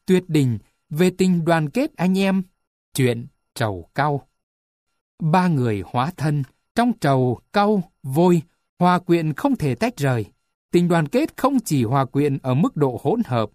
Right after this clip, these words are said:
nó đã biến thành một hợp chất thắm đỏ. Cách mạng tháng tám thành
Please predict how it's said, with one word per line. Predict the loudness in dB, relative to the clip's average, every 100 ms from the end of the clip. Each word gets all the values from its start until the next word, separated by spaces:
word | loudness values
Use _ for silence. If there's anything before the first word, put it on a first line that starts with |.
| _ _ _
nó | -4 0 0 0 -4
đã | -2 -2
biến | 0 -2 -2
thành | -4 -4 -6 _
một | 0 0 2
hợp | 0 -2 0
chất | -2 -2 _ _ _ _
thắm | -6 -4 -4
đỏ. | -4 -4 -6 _ _ _ _ _ _ _ _ _ _ _ _ -6
Cách | -4 -2
mạng | -2 -4 -8
tháng | -4 -4
tám | -2 -4 -2 -6 -8 _ _ _ _ _ _ _ _ _ _ _ _ _ _
thành | -8 -8 -6